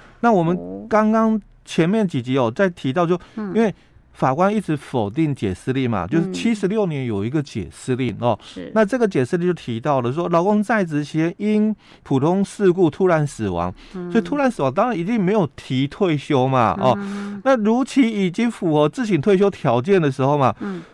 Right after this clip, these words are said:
Speaker 1: 雇主哦，仍宜发给退休金哦，
Speaker 2: 嗯。
Speaker 1: 为期可领的抚恤金如果优于退休金，当然就给抚恤金哦。
Speaker 2: 嗯。
Speaker 1: 好，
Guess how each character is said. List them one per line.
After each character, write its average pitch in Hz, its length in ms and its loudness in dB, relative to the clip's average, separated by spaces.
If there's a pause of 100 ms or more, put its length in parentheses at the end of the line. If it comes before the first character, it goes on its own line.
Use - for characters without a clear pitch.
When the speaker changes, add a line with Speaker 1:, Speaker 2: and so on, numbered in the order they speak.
(160)
Speaker 1:
雇 262 220 4
主 147 340 2
哦， 123 260 2
仍 147 160 4
宜 185 160 0
发 202 320 0
给 156 160 0
退 160 220 0
休 139 160 2
金 143 260 -2
哦， 143 240 2
Speaker 2:
嗯。 - 60 -4
Speaker 1:
为 190 100 6
期 226 200 -2
可 196 260 2
领 170 220 2
的 143 120 2
抚 123 240 -4
恤 180 140 -2
金 185 160 -2
如 175 120 2
果 156 180 0
优 175 180 4
于 147 100 2
退 160 200 -2
休 151 120 0
金， 151 140 -4
当 160 140 0
然 143 80 0
就 147 80 2
给 113 260 -2
抚 - 580 -8
恤 123 140 -2
金 117 280 -4
哦。 180 160 2
Speaker 2:
嗯。 190 120 -8 (280)
Speaker 1:
好， 139 200 2